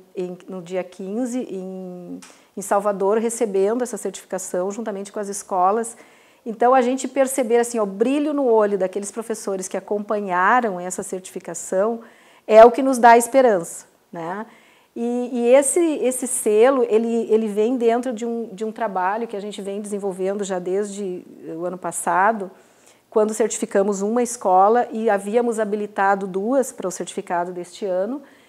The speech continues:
E no ano passado nós fizemos um grande movimento na, no município, onde nós trabalhamos saúde e educação num grande evento que, eh,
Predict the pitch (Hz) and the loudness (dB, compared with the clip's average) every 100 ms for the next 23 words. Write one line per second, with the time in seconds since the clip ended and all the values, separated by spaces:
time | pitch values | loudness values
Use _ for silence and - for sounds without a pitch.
0 | _ _ _ 247 247 262 269 240 254 269 | _ _ _ -4 -2 0 0 0 2 2
1 | 294 285 - 240 247 269 262 269 247 226 | 2 0 2 2 4 2 -2 -2 0 2
2 | 247 262 269 226 220 247 302 311 277 262 | 2 0 -2 2 8 8 8 2 -2 -2
3 | 247 226 220 254 254 196 190 185 190 196 | -2 -2 0 0 -2 -6 -8 -8 -8 -8
4 | 185 185 - 214 240 240 190 196 202 220 | -8 -10 -8 -6 -6 -4 -4 -2 -4 -2
5 | 220 220 - 233 220 214 220 233 - - | -2 -4 -2 0 0 0 -2 -4 -10 -14
6 | - 233 214 240 269 277 262 233 240 214 | -4 -2 0 -2 -4 -2 -2 -2 -6 -12
7 | - - 202 226 277 - _ _ 226 240 | -10 -6 -4 -4 -6 -16 _ _ -2 2
8 | 226 233 285 294 254 214 208 226 240 277 | 6 6 4 0 -2 0 2 2 -4 -10
9 | 262 _ _ _ _ - 240 247 247 247 | -14 _ _ _ _ -6 -2 0 0 -2
10 | 247 247 240 226 214 220 | -2 -2 -2 -2 0 0